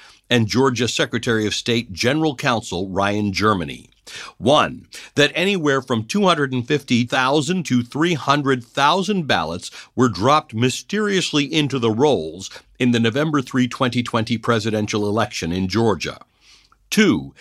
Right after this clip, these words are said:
that thousands of people attempted to vote in the November three, twenty twenty presidential election in Georgia and were told that they could not because a ballot had already been cast in their name. Three,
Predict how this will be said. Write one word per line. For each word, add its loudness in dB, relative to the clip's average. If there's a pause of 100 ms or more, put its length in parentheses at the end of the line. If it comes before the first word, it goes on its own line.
(220)
that 2
thousands 0
of 0
people -2
attempted -2
to 0
vote 2
in -4
the 0
November 0
three, 0
twenty -2
twenty -4
presidential -2
election 0
in -2
Georgia 0 (320)
and 2
were 2
told 0
that 0
they 0
could -4
not 2
because -2
a 2
ballot 0 (160)
had 0
already 2
been 0
cast -2
in -2
their 0
name. 0 (600)
Three, 2